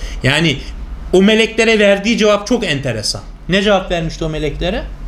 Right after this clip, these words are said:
Hatırlıyor musun? Ha, niye? Birlikte dinledik. Ha. Ha, yani verdiği cevap da çok enteresan meleklere yani. Ha. Yani meleklere o sual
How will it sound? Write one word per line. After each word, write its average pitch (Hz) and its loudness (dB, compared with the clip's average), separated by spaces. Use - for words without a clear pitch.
Hatırlıyor 226 4
musun? - 0
Ha, 156 4
niye? 220 4
Birlikte 170 2
dinledik. 117 0
Ha. 127 2
Ha, 151 2
yani 170 4
verdiği 175 4
cevap 220 2
da 139 -6
çok 135 -4
enteresan 117 -2
meleklere 98 -4
yani. - -12
Ha. - -4
Yani 143 2
meleklere 202 4
o 247 4
sual 214 4